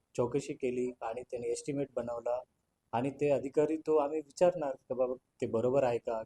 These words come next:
किती काम झालं, काय झालं आणि किती खर्च केलं,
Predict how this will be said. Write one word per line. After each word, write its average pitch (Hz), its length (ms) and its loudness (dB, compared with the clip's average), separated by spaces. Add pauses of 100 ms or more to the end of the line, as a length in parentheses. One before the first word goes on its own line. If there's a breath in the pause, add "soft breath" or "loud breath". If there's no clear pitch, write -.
किती 127 220 -6
काम 135 280 -2
झालं, 107 360 -4 (420)
काय 131 180 6
झालं 110 360 -2 (320)
आणि 135 360 -2 (360)
किती 151 320 -4
खर्च 135 220 2
केलं, 151 360 4